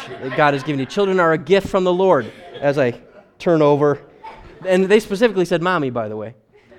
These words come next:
But she says, "I get tired. I have to turn it off. I can't, I can't, I can't parent twenty-four seven. I've got to disconnect."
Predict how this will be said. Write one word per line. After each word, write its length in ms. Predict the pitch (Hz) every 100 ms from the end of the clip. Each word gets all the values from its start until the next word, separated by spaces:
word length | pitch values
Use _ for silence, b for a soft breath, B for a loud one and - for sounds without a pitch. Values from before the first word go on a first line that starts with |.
| B B B
But 100 | 175
she 220 | - 247
says, 320 | 233 214 175 165
"I 120 | 160 160
get 160 | 170
tired. 320 | - 196 165
I 60 | 170
have 300 | - 170 -
to 60 | 151
turn 260 | - 170
it 40 | 160
off. 220 | 147 139
I 60 |
can't, 360 | 131 - 175 -
I 60 | 143
can't, 340 | - 180 - _ _
I 120 | 160
can't 380 | - - 185 -
parent 440 | - 196 202 170 -
twenty-four 400 | 175 165 - 151
seven. 260 | 175 143
I've 160 | 135 -
got 280 | 170 170 -
to 60 |
disconnect." 520 | 147 156 - 147 -